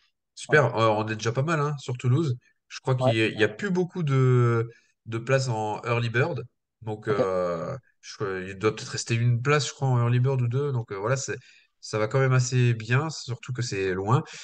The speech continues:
Speaker 1: Et donc, euh,
Speaker 2: Ouais,
Speaker 1: c'est
Speaker 2: ouais,
Speaker 1: cool.
Speaker 2: ouais. Ok,
Speaker 1: Ok.
Speaker 2: super.
Speaker 1: Où, où est-ce qu'on peut te retrouver ? Bah, à Toulouse. <laughs> Et,
Speaker 2: Ouais, <laughs>
Speaker 1: euh,
Speaker 2: à,
Speaker 1: mais,
Speaker 2: à
Speaker 1: et sur les
Speaker 2: Toulouse,
Speaker 1: réseaux
Speaker 2: après,
Speaker 1: sociaux ?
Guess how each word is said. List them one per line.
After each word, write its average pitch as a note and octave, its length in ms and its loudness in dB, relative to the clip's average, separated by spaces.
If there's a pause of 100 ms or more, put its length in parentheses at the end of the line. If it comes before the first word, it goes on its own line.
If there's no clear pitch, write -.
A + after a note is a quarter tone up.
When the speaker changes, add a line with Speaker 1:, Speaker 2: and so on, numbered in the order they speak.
(260)
Speaker 1:
Et - 40 -6
donc, G#2 220 0
euh, F#2 320 2
Speaker 2:
Ouais, D#3+ 140 2
Speaker 1:
c'est - 160 -10
Speaker 2:
ouais, C3 160 8
Speaker 1:
cool. B2 40 8
Speaker 2:
ouais. A#2+ 80 4 (720)
Ok, G3+ 100 6
Speaker 1:
Ok. C3 140 6 (120)
Speaker 2:
super. - 100 -10
Speaker 1:
Où, D#3+ 120 0 (120)
où D3+ 80 2
est-ce D#3+ 100 0
qu'on G#3+ 100 -2
peut G#3+ 120 0
te G#3+ 60 -4
retrouver ? D#3+ 1200 0
Bah, B2 120 6
à A#2 60 6
Toulouse. E3 380 -2 (120)
<laughs> - 680 -2
Et, D#3 220 10
Speaker 2:
Ouais, - 0 -
<laughs> - 0 -
Speaker 1:
euh, B2+ 440 8
Speaker 2:
à, - 20 4 (600)
Speaker 1:
mais, C#3 120 6
Speaker 2:
à D3+ 80 6
Speaker 1:
et D3 60 6
sur F3+ 180 10
les - 80 8
Speaker 2:
Toulouse, - 20 6
Speaker 1:
réseaux D#3 240 6
Speaker 2:
après, - 20 0
Speaker 1:
sociaux ? D3+ 460 0